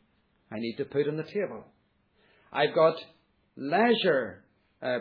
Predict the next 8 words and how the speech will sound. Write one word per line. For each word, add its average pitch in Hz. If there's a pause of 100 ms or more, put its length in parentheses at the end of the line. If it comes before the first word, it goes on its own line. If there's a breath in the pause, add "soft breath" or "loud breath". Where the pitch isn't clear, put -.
pursuits -
that 143
I 175
want 165
to, 160 (720)
to 127 (180)
follow 160
through 240